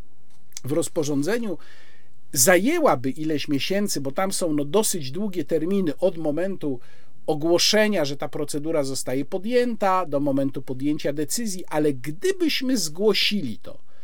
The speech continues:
Komisji Europejskiej jesienią ubiegłego roku,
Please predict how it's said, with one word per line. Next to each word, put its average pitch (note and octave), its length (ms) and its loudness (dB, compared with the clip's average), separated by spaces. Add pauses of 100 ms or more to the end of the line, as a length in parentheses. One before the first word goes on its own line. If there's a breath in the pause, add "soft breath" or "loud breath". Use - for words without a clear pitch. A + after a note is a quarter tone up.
(480 soft breath)
Komisji G#3 540 4
Europejskiej E3+ 960 0 (120)
jesienią C4 640 2
ubiegłego F#3+ 580 0
roku, G3 440 -2